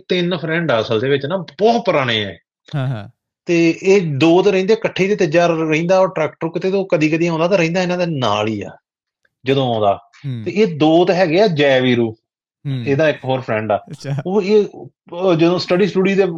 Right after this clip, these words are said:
Speaker 1: ਟਾਈਮ ਦੇ ਇਕੱਠੇ ਆ, ਜੋ ਪੁੱਠੇ ਸਿੱਧੇ ਕੰਮ ਵੀ ਇਕੱਠੇ ਕੀਤੇ, ਕੇਸ ਕੂਸ ਜੇ ਵੀ ਇਹੋ ਜਿਹਾ ਵਾ, ਮਾੜਾ ਮੋੜ ਜਿਹਾ।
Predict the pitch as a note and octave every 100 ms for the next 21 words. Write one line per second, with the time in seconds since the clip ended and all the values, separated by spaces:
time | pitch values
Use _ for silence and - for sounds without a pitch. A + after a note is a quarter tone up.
0 | D#3 D3+ _ D#3+ D3+ D3 E3 D3+ - D#3
1 | D#3 C#3+ E3 D#3+ D3+ D#3 D#3 D3+ D3+ E3+
2 | D#3 D3 E3+ E3+ C#3+ D3 C#3 D3+ C#3+ D3
3 | C#3 D3 C#3 C#3+ C#3+ C#3+ D3 D3 D3 C#3
4 | C3+ C3 C3 C3 B2+ B2 C3 B2 A2+